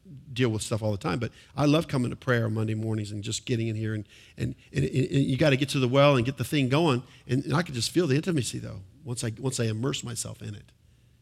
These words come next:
I gotta get all that other stuff off me. Just food for thought, food for thought. Look at, uh, Psalm forty-seven, verses one through nine. God is king. Let's look at, let's look at some of these verses here. "Oh, clap your hands,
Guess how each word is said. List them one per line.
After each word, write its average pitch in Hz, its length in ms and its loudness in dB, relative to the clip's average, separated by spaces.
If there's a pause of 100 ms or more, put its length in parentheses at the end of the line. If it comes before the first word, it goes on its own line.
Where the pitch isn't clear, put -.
(300)
I 113 140 0
gotta 120 140 4
get 123 120 2
all 117 120 4
that 113 120 2
other 131 160 2
stuff - 220 -4
off 123 260 -2
me. - 220 -14 (400)
Just 202 220 2
food 240 180 2
for 208 120 -2
thought, 147 380 4
food 208 240 -2
for 175 100 -6
thought. 123 380 2 (320)
Look 226 200 6
at, 226 100 8
uh, 196 400 6
Psalm 208 340 6
forty-seven, 196 540 6
verses 165 320 4
one 175 140 4
through 170 160 2
nine. 160 320 6 (200)
God 220 280 8
is 190 200 8
king. 208 380 6 (300)
Let's 196 160 6
look 196 120 4
at, 180 60 0
let's 196 220 4
look 180 100 2
at 160 80 0
some 170 140 4
of - 20 8
these 143 140 6
verses 143 360 4
here. 110 220 2 (1120)
"Oh, 240 360 6
clap 220 420 6
your 220 140 6
hands, 214 840 6